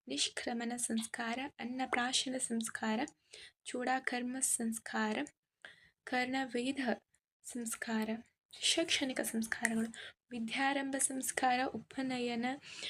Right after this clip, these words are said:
ವೇದಾರಂಭ, ಕೇಶಾಂತ, ಸರ್ಮ-, ಸಮಾವರ್ತನ ಸಂಸ್ಕಾರ.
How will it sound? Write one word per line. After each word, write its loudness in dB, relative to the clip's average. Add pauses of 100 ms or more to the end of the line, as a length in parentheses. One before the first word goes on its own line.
(340)
ವೇದಾರಂಭ, 4 (200)
ಕೇಶಾಂತ, 2 (140)
ಸರ್ಮ-, 2 (320)
ಸಮಾವರ್ತನ 2
ಸಂಸ್ಕಾರ. 2